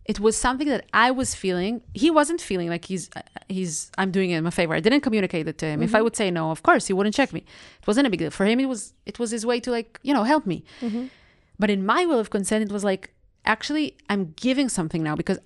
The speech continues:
Speaker 1: I don't wanna be checked and I don't need to. It's not needed in my, in my perspective. But I'm gonna do it now because, like, this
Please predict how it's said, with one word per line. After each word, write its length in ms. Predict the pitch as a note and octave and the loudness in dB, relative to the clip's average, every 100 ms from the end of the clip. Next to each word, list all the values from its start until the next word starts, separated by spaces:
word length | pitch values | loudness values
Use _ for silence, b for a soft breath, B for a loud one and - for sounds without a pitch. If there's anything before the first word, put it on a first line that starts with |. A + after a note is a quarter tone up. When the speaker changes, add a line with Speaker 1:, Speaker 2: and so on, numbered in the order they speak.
| G3+ | 0
Speaker 1:
I 20 | F#3 | 2
don't 160 | A3+ A3+ | 2 2
wanna 180 | A3 A3+ G#3+ | 2 2 0
be 20 | G#3 | 0
checked 160 | C4 A#3+ | 0 2
and 60 | F#3 | 0
I 20 | F#3 | 2
don't 160 | A3 G3+ F#3+ | 2 2 2
need 140 | G#3+ G#3+ - | 2 2 -2
to. 60 | - | -10
It's 120 | - G3+ | -2 0
not 80 | G3+ | 2
needed 440 | G3 G#3+ G3+ D#3+ D#3+ G#3 | 2 2 2 0 0 2
in 40 | G3+ | 6
my, 100 | G3+ F#3+ - | 4 4 0
in 60 | G3 F#3+ | 0 4
my 100 | F#3+ F#3 F3+ | 4 4 0
perspective. 540 | - - - A3 C4 E4 B B B B | -4 -6 -4 -2 -2 -4 B B B B
But 100 | G#3+ | 0
I'm 100 | A3+ B3+ | 2 2
gonna 180 | D#4 C4 | 2 2
do 40 | E4+ | 0
it 60 | C#4+ | 2
now 80 | C4 B3+ | 2 2
because, 180 | B3 A3 G#3 | 0 0 -2
like, 140 | G3+ - _ _ _ _ G3 | -2 -10 _ _ _ _ -2
this 100 | B3 | 0